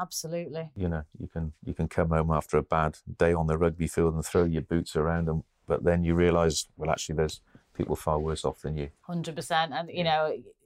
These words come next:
Speaker 1: someone else might be in a, a, well, in a worse situation where, you know, it is a life or death situation. And, and
Speaker 2: Absolutely.
Speaker 1: actually, you know,
Speaker 2: Yeah.
Speaker 1: I often say, I mean, maybe it's not a good thing to say. I'll say, "Well, no one, no one's died, you know, anything by comparison to that has gotta be good, right?"
Speaker 2: Absolutely.
Speaker 1: <laughs>
Speaker 2: Yeah.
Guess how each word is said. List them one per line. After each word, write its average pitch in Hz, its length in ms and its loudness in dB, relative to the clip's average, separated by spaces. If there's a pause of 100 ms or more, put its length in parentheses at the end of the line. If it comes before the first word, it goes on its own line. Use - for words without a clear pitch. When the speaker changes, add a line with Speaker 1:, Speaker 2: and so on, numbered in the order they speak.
(120)
Speaker 1:
someone 165 480 -4
else 165 260 2
might 156 240 2
be 151 140 -6
in 160 80 -4
a, 156 240 -2
a, 156 260 -8
well, 151 400 -2
in 160 120 -10
a 160 40 -4
worse 160 280 -2
situation 165 600 -2
where, 156 300 2
you 160 140 0
know, 170 80 4
it - 180 -2
is 175 160 2
a 156 60 0
life 165 300 2
or 147 100 -6
death 135 180 -2
situation. 123 600 -10
And, 135 100 -6
and 139 140 0
Speaker 2:
Absolutely. 151 260 -4
Speaker 1:
actually, 151 460 -8
you 151 140 -12
know, 139 120 -8
Speaker 2:
Yeah. 135 40 -10 (320)
Speaker 1:
I 165 120 2
often 160 260 -2
say, 135 200 -6
I - 20 -6
mean, 143 200 -14
maybe 151 220 -8
it's 123 140 -10
not 117 120 -6
a 127 40 -10
good 139 160 -12
thing 135 160 -8
to 127 80 -12
say. 175 100 2
I'll 143 140 2
say, 147 100 -6
"Well, 143 140 -4
no 156 160 -6
one, 139 260 -10
no 160 100 -6
one's 147 180 -10
died, 131 460 -6
you 151 80 -10
know, 143 300 -2
anything 165 380 0
by 151 160 2
comparison 156 600 -2
to - 100 -8
that 147 160 -8
has - 80 -10
gotta 156 180 -6
be 143 80 -8
good, 185 160 -2
right?" 208 100 2
Speaker 2:
Absolutely. - 380 -2 (240)
Speaker 1:
<laughs> - 0 -
Speaker 2:
Yeah. 101 300 2